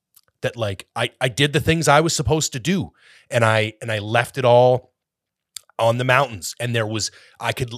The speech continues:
honestly say there was not a single stone left unturned. Like, I did not have one more ounce of gas in the tank. There was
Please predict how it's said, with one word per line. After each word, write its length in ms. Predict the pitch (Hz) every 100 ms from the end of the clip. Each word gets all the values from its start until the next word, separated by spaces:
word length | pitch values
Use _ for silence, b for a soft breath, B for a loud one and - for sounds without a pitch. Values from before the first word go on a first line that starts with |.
| -
honestly 640 | 123 131 151 160 - 143 151
say 520 | - - 135 101 80
there 140 | 110 107
was 200 | 107 95
not 300 | 117 113 -
a 60 |
single 500 | 107 - 131 123 117
stone 400 | 110 - 113 110
left 240 | 104 101 -
unturned. 540 | 101 - - 82 71
Like, 180 | 92 98
I 80 | 98
did 200 | 98 98
not 180 | 101 85
have 260 | 95 98 - b b b
one 520 | 95 104 120 139 165
more 500 | 147 131 131 127 113 _ -
ounce 260 | 120 123 127
of 80 | 113
gas 360 | 117 113 110
in 80 | 120
the 80 | 104
tank. 500 | - 98 98 92 -
There 140 | 110 101
was 340 | 101 101 92